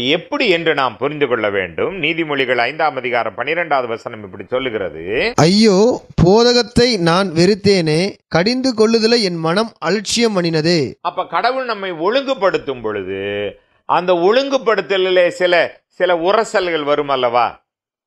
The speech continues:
Speaker 1: சில, அ, வேதனைகள் வரும் அல்லவா, வலிகள் வரும் அல்லவா. அப்பொழுது நாம என்ன செஞ்சிடுறோம் அப்படின்னா,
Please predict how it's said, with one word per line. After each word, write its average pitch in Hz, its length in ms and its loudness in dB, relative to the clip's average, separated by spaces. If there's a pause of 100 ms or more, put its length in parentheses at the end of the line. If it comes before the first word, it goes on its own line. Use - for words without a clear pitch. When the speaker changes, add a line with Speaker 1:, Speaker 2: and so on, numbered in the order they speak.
(240)
Speaker 1:
சில, 170 360 0 (260)
அ, 127 600 -4 (100)
வேதனைகள் 185 560 0
வரும் 147 280 0
அல்லவா, 127 300 0
வலிகள் 185 460 0
வரும் 147 280 -2
அல்லவா. 113 520 -4 (200)
அப்பொழுது 170 420 0
நாம 147 280 0
என்ன 208 340 -2
செஞ்சிடுறோம் 190 600 0
அப்படின்னா, 113 640 -6